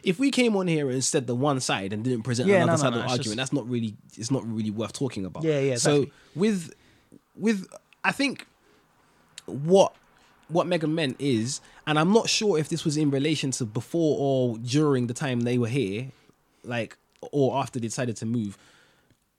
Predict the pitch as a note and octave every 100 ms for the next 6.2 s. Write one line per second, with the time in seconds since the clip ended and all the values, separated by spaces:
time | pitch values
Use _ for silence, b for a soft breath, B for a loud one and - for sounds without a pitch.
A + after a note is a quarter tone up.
0 | _ B2 - C3+ D#3 D3+ D#3+ E3 D#3+ -
1 | E3+ D3+ C3 - D#3+ D#3 C3+ B2 - D3
2 | C3+ - C3+ B2 A2+ - A#2+ A#2 A2 G2+
3 | - _ B2 - D#3 C#3+ G3+ C#3+ A#2+ G#2
4 | - - - - A#2+ B2 G#2+ _ - C3
5 | B2+ A#2 A2+ A2+ A#2 A#2 A2 A#2 D#3 A2
6 | G#2+ A1+